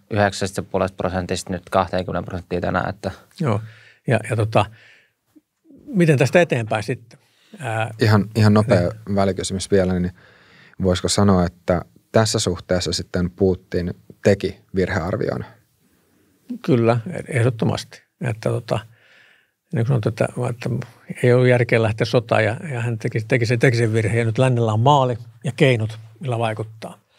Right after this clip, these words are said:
Speaker 2: Ja, ja, ja tota, se aseapua työnnetään tosiaan Ukrainalle, niin, niin tota, niin kuin sanot-, sanottu, että, että ennen tätä kahdeksan vuotta käytiin sotaa lännen kanssa ja lännellä ei ole mitään keinoja vastata siihen muuta kuin valittaa, että älkää nyt vittikö hyökätä Kyperiä ja, ja,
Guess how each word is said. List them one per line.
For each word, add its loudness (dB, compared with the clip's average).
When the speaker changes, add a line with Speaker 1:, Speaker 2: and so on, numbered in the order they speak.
Speaker 2:
Ja, -2
ja, -8
ja -8
tota, -2
se -2
aseapua 0
työnnetään 0
tosiaan 0
Ukrainalle, 0
niin, -6
niin -4
tota, -4
niin 2
kuin 4
sanot-, 0
sanottu, 2
että, 0
että -2
ennen 2
tätä 2
kahdeksan 2
vuotta -2
käytiin 0
sotaa 0
lännen 0
kanssa -4
ja 2
lännellä 0
ei 0
ole -2
mitään 2
keinoja 2
vastata 0
siihen -6
muuta 0
kuin 0
valittaa, 0
että -6
älkää 0
nyt -2
vittikö -2
hyökätä 0
Kyperiä -2
ja, -4
ja, -6